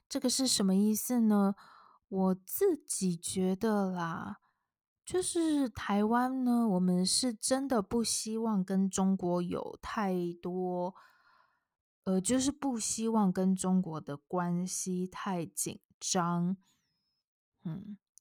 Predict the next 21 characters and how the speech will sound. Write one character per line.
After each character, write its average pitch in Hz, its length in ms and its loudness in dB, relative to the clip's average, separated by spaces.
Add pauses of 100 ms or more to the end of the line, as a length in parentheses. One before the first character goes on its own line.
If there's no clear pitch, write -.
还 180 440 -2
有 196 500 2
就 190 320 -4
是， - 380 -2
我 170 200 -2
觉 180 260 -4
得 190 140 0
台 190 260 -2
湾 202 240 2
真 208 200 0
的 202 120 2
有 185 200 2
很 185 200 -2
多 190 440 2
社 247 200 2
会 240 140 0
的 180 120 0
问 196 260 0
题 180 360 -10 (440)
需 190 560 -4
要 185 340 -2